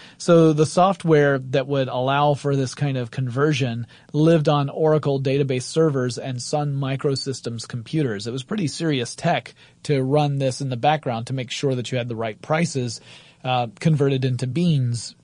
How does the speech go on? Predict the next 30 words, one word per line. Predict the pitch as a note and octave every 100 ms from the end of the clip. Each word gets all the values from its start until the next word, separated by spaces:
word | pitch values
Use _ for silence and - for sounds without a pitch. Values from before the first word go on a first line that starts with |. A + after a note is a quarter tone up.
| _ _ _ _ _ -
Despite | D#3+ - A#3 B3+
having | A#3 G3+
the | D#3+
same | B2+ D#3+ D3+
problems | D#3 D3+ D#3+ D3+
that | B2+ A#2+
Flooz | - E3+ F#3
did, | C3+ A#2+ A#2 - A#3+
which | C#3+ B2 - -
namely | B2+ B2+ B2 A#2
was | A#2 A#2
getting | B2+ C3+ B2+ B2+
online | B2+ B2+ A#2+ A#2
retailers | A#2+ B2+ B2+ A#2+ A2+ -
to | A#2+
participate | A#2 A2+ C3 A#2+ A#2 A#2
in | A2+
the | A2
strategy | - B2 A#2+ A#2+ A#2+
in |
the | G#2+
first | - D3+ D3
place, | - A2+ A2+ -
Beans | D3+ E3+ G3 G#3 F#3+ -
chugged | - F3+ F3+ D#3
along | D3 D3+ E3 D#3
for | C#3
a | A#2+
short | - C3+ A#2+
while. | C3+ C#3 G2